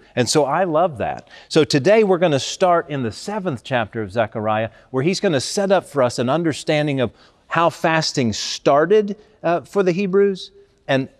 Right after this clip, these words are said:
how it's gonna change towards the way you and I understand it. So let's read first from Zechariah chapter seven.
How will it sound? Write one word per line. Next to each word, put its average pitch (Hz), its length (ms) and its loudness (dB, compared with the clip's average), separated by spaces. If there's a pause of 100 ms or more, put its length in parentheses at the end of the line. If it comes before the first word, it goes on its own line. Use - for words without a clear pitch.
(100)
how 165 400 0
it's - 160 -4
gonna 139 240 0
change 101 920 -8 (280)
towards 131 240 -2
the 127 100 0
way 127 160 2
you 131 220 0
and 120 100 0
I 117 340 0
understand 104 680 -6
it. - 80 -20 (240)
So 160 140 2
let's 202 280 0
read 202 180 0
first 127 440 -2
from 120 240 -2
Zechariah 147 440 0
chapter 131 400 -4
seven. 101 380 0